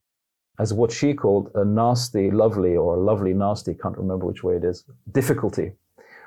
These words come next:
which a moral theorist needs to resolve. And then the, we've kind of moved one step up a, a bit, and, and we're trying to, to think about a way of coming up with consistent principles that allow us to capture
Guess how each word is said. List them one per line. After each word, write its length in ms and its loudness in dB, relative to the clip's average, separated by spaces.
which 260 2
a 20 0
moral 340 6
theorist 540 4
needs 240 -2
to 140 -2
resolve. 380 -2
And 160 2
then 260 4
the, 200 6
we've 260 0
kind 140 0
of 100 2
moved 360 2
one 160 2
step 260 0
up 140 2
a, 60 0
a 40 -6
bit, 280 0
and, 280 -4
and 80 -4
we're 80 0
trying 340 0
to, 200 0
to 440 -16
think 320 -2
about 500 0
a 80 2
way 180 6
of 100 2
coming 240 0
up 100 0
with 120 0
consistent 540 -2
principles 580 -4
that 100 -2
allow 360 0
us 140 -4
to 80 -10
capture 540 -2